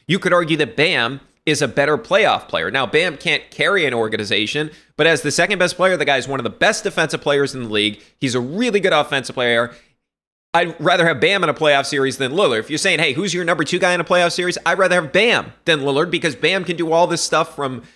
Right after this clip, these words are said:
a defensive versatility standpoint. He can cover everyone. I mean, we've seen Bam has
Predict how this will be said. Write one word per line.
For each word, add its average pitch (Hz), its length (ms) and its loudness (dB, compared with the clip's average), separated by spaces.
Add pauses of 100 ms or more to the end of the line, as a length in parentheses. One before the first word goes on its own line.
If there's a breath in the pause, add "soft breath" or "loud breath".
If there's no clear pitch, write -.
(140 loud breath)
a - 80 0
defensive 160 480 0
versatility 160 600 -2
standpoint. 151 500 0
He 160 40 -4
can 160 100 -10
cover 160 260 0
everyone. 120 440 2
I 117 60 -2
mean, 143 240 -4
we've 165 240 -2
seen 196 300 0
Bam 160 240 0
has 160 180 -2